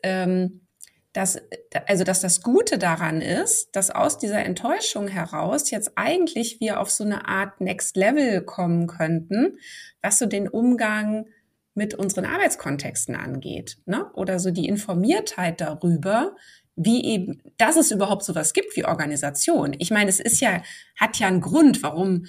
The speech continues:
euer Podcast, mein Podcast, äh, durch die Decke gehen und auch andere Podcasts und Bücher,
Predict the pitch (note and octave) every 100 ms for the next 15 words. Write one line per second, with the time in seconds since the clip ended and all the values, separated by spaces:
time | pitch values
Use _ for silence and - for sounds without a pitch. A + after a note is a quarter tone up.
0 | - _ _ _ _ - G3+ G#3 F#3+ F#3+
1 | - F#3 - E3+ E3 - - F#3+ G3 G3+
2 | G#3 F#3+ F3+ - E3 D#3 E3 - - F3
3 | E3 - F3+ - F3+ E3 E3+ G#3 E3+ E3+
4 | E3 D#3+ D#3+ D#3 - F3 - E3+ - F#3
5 | F#3 E3 E3+ E3+ F3+ - - D#3+ E3 -
6 | G#3 - G3+ G3+ - F3 F3